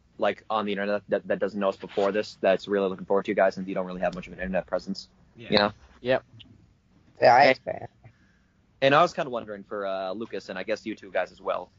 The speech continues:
Speaker 1: if you, if we could have, like, one person on the podcast, who would you want to be on as, like, a guest?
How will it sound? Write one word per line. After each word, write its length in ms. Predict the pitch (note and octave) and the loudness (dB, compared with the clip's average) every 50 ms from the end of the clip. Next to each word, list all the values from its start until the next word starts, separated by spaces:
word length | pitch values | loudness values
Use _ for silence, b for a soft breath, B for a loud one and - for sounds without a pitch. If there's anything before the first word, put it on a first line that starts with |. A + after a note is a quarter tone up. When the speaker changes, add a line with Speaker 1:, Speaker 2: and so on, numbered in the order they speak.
| _ _ _ | _ _ _
Speaker 1:
if 160 | - B2+ A#2+ E3 | -4 -4 -2 0
you, 100 | F3 E3 - | -2 -2 -2
if 140 | C3 B2+ - | -4 -6 -6
we 100 | E3 D#3+ | -6 -4
could 100 | E3 D#3 | -2 0
have, 140 | C#3 C3 A#2+ | 0 0 0
like, 120 | A#2+ G#2+ - | -2 -4 -4
one 300 | G#2+ G2+ G2+ G#2+ G#2 G#2 | -4 -4 -2 -2 -4 -4
person 260 | - G#2+ G2+ - G2+ | -6 -8 -8 -8 -8
on 80 | F#2 F#2 | -12 -10
the 60 | F#2 | -8
podcast, 400 | - F#2 F2+ - - F2+ F2 - | -6 -6 -6 -4 -6 -8 -10 -8
who 80 | - G#2 | -8 -6
would 100 | G2 F#2+ | -6 -4
you 60 | F2+ | -6
want 120 | F2 F2+ - | -6 -8 -8
to 60 | F2+ | -8
be 80 | F2+ E2+ | -6 -6
on 180 | E2+ E2+ F2+ | -6 -6 -8
as, 100 | F2+ D2+ | -8 -8
like, 100 | F2+ F2+ | -8 -10
a 40 | F2 | -10
guest? 320 | - - E2+ - - - | -8 -8 -8 -8 -8 -14